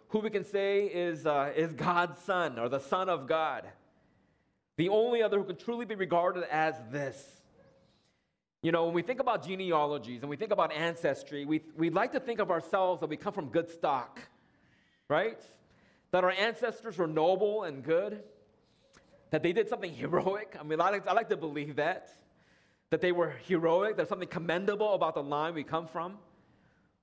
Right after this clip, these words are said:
We like to think that they stood up for what was right. We'd like to think that they made right decisions, ones we hope we would make today if given the same opportunities.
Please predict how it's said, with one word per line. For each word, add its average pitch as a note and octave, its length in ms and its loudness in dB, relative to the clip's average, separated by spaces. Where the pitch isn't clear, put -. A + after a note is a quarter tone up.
We D3+ 100 4
like F3 160 4
to E3+ 80 2
think F3+ 240 -2
that D#3+ 100 -2
they D3 120 2
stood E3+ 260 2
up F3+ 160 2
for E3 80 -2
what B2+ 100 -6
was A#2+ 160 -6
right. C3 400 -2
We'd C3+ 140 2
like D3+ 120 2
to D3 80 0
think D3+ 260 -4
that C#3+ 100 -6
they C3+ 120 0
made C3+ 220 -4
right C3 220 0
decisions, C#3+ 760 -10
ones C#3+ 340 0
we C3 100 -6
hope C#3 320 -2
we C3 100 0
would C3+ 280 -2
make C3 320 -2
today A2+ 500 -4
if G2+ 160 -6
given A#2+ 240 -4
the G2+ 100 -8
same A2+ 360 -10
opportunities. A2 760 -10